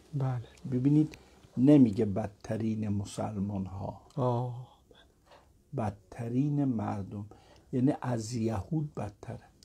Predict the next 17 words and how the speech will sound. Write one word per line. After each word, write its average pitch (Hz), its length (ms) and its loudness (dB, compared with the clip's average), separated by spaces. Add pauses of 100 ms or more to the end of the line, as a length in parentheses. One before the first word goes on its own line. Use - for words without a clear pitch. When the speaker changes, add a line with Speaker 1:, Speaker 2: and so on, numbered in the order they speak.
Speaker 1:
آه. 127 460 -6 (420)
Speaker 2:
از 113 340 -4
مسیحی 113 640 0
بدتره. 107 560 -6 (380)
Speaker 1:
بله. 135 260 -4 (280)
Speaker 2:
از - 380 -2
کسی 160 480 -2
که 165 100 2
خدا 139 600 6
را 156 140 6
اصلاً 120 400 -2
نمیشناسه 113 720 -4
بدتره. 113 400 -4
Speaker 1:
بدتره. 135 420 -6
Speaker 2:
شر 156 580 2
الناس. 104 680 -4
Speaker 1:
شر 135 340 -2